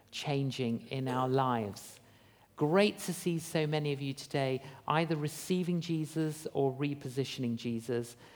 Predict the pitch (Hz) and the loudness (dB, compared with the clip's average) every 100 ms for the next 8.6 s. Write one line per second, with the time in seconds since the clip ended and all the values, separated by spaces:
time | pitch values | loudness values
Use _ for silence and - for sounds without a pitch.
0 | - - - 135 131 131 - - 185 180 | -20 -10 -2 0 0 -4 -12 -2 2 2
1 | 175 160 - - 170 - 151 156 151 - | 0 -6 -2 0 0 0 2 2 2 0
2 | 151 139 127 131 127 123 - - 117 - | -2 -2 -2 -2 -2 -4 -8 -12 -12 -2
3 | 139 135 135 131 123 - 120 117 - - | 2 2 2 0 0 4 4 4 -4 -18
4 | - - - 151 156 - 170 151 - - | -20 -14 -6 -4 -4 4 6 4 -2 -20
5 | - - 170 160 156 - - - - 151 | -16 -2 2 6 4 2 -10 -8 -2 -4
6 | 143 156 165 170 165 175 175 - 214 202 | -4 2 4 6 4 2 0 2 4 4
7 | 202 170 - 143 147 143 131 - - 123 | 2 -4 -4 -2 0 0 -2 -8 -4 4
8 | 123 117 113 113 107 | 6 6 4 2 2